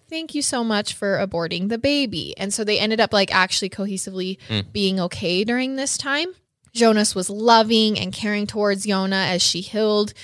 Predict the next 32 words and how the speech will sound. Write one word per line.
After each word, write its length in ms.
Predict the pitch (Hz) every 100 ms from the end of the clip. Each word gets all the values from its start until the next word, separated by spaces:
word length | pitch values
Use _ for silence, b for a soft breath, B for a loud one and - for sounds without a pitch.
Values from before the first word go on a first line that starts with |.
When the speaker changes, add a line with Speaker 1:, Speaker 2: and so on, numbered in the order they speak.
| B B
Speaker 1:
from 500 | - 202 180 170 196 - -
the 80 | 185
miscarriage 580 | 175 - 165 156 202
that 100 | -
he 240 | 156 - 160
thought 300 | - 165 -
was 200 | 180 180
an 80 | 165
abortion. 560 | 160 151 - - 202 - B B B
And 120 | 247
actually, 380 | 240 262 - 285
I 40 | 247
did 200 | 262 277
read 180 | 277
on 140 | 254 226
some 180 | 226 208
sources 480 | 214 208 - 190
that 160 | 196 185
some 180 | 220 220
people 300 | 240 214 208
think 260 | 202 190
she 400 | - - - 208
made 580 | 196 180 175 185 226 277 _ _ _
the 120 | 208 214
whole 180 | 208
pregnancy 520 | 202 190 196 196 - 185
up 160 | 202 -
and 220 | 180 185
the 60 | 185
miscarriage 500 | 175 - - 175 170
as 120 | 185
well 340 | 151 101 -